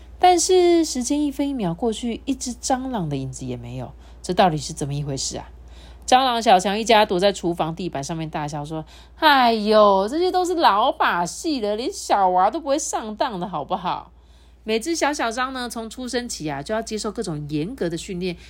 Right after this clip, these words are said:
比如说不可以吃来路不明的食物，手脚上随时都要穿着保护袜，不但不怕黏、不怕滑，还可以快速前进。而且每只小小蟑还佩戴可以随身携带的防毒面罩，隔绝各种毒气跟臭味。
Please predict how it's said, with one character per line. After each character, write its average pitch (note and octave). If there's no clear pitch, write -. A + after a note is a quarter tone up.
比 E3
如 F3
说 A#3
不 A#3
可 C#4
以 G3
吃 B3+
来 G#3
路 B3
不 B3
明 E3+
的 F3
食 E3
物， A3
手 G#3
脚 E3+
上 G#3
随 F3
时 F3
都 F#3
要 F#3+
穿 G3+
着 F3+
保 -
护 F#3
袜， G#3
不 C4
但 F4
不 D4+
怕 D#4+
黏、 B3
不 A#3+
怕 C#4
滑， D#3+
还 E3+
可 E3+
以 D3
快 -
速 G#3
前 C#3+
进。 D3+
而 A3+
且 D4
每 B3
只 C4
小 A3
小 F#3
蟑 G#3
还 E3
佩 F3
戴 E3
可 E3
以 D#3
随 D3+
身 B3+
携 A#3
带 G#3+
的 E3+
防 E3+
毒 G#3+
面 B3
罩， G#3+
隔 A3+
绝 C#4
各 C#4+
种 E3+
毒 D#3+
气 B3
跟 C4+
臭 G#3+
味。 G#3+